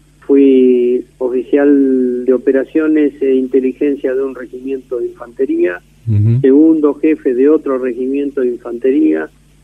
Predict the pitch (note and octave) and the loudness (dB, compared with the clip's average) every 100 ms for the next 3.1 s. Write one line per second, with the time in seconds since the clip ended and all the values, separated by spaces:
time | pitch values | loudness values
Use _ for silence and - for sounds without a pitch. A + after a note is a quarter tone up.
0 | _ - D3 D3 F3 F3 D#3+ C#3 C3 A#2+ | _ 0 2 4 2 4 2 2 0 -2
1 | B2+ C#3+ C#3+ C#3+ C3 B2 B2+ A#2+ C3+ C#3 | -2 0 -2 -2 -4 -4 -8 -4 0 0
2 | C3+ B2 B2 B2 - C3 B2+ B2 D#3 D3+ | -2 -4 -8 -14 -12 -8 -8 -6 -2 -2